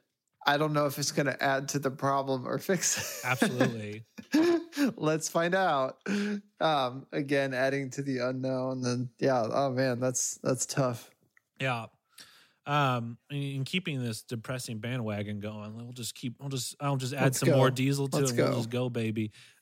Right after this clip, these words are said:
Speaker 2: Um, I think in respe-, in, in specific to, like, updating how, you know, I'm doing, I think it's, like,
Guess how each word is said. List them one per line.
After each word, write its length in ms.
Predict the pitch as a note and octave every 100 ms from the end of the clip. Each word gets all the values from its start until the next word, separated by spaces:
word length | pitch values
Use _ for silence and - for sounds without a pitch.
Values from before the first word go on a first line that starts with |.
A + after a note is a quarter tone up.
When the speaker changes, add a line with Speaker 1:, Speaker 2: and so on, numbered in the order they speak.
| -
Speaker 2:
Um, 600 | D3 C#3+ C3 A#2+ A#2+ A#2 _ _ _ _ _ _ - _ _ _ -
I 120 | C#3+
think 320 | F3+ F3+ - _ _ _ _ -
in 120 | C#3
respe-, 320 | B2+ - D3+ -
in, 220 | C#3+ C3 A#2+ _ - - _ _ - _ _ _
in 120 | C3+
specific 600 | B2 - C3+ E3+ D3+ C3 -
to, 400 | C3+ A#2+ A#2 - -
like, 240 | A2+ G#2+ _ _ _
updating 480 | C3+ A#2 B2 A#2 A2
how, 640 | G2+ C3 A#2+ A#2 A2 G#2+ A2 _ _ _
you 100 | B2
know, 180 | A2 G#2
I'm 260 | A2 G#2+
doing, 300 | G2+ B2+ B2
I 60 | A2+
think 240 | A#2+ C3+ A2+
it's, 200 | G2+ A2+
like, 360 | G#2+ G#2 -